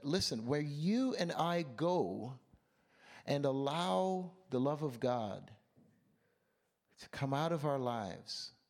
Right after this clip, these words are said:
things change. It's not a matter of feeling guilty because, you know, that neighbor next door that you never talk to?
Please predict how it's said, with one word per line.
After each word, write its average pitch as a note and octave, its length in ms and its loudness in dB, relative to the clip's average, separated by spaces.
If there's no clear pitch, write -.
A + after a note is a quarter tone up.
things G#3 320 0
change. - 580 -4
It's E3+ 200 0
not A#3 240 2
a F#3+ 40 4
matter F#3+ 400 2
of C#3+ 80 0
feeling G3 500 -2
guilty D#3 520 -2
because, C#3 500 -2
you C#3 100 -2
know, F3 140 2
that D#3+ 180 0
neighbor D#3+ 320 0
next E3+ 300 -2
door E3+ 200 0
that D3 180 -4
you C3 80 0
never C#3+ 260 0
talk - 360 -4
to? A3 220 -4